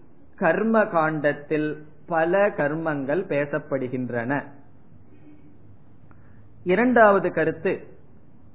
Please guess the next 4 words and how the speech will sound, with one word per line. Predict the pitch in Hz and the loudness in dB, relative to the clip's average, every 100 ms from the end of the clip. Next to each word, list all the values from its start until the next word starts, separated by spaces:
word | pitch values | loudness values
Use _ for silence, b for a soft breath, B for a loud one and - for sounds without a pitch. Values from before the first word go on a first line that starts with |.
| - - - - - - - - - - - - | -20 -20 -20 -20 -20 -20 -20 -20 -20 -20 -20 -8
இந்த | 202 220 196 | -4 0 2
வேதத்தில் | 180 175 202 226 240 233 208 190 | 2 2 2 4 2 4 2 4
உள்ள | 175 170 | 2 0
கர்மங்கள் | 165 160 170 214 196 160 170 | 0 0 0 0 0 0 -2